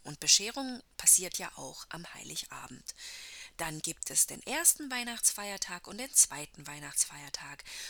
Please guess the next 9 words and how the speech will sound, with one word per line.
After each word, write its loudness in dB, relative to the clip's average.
So, 2
so 6
hast 6
du -10
die -6
Möglichkeit, -4
am -2
Heiligabend -6
deine, -4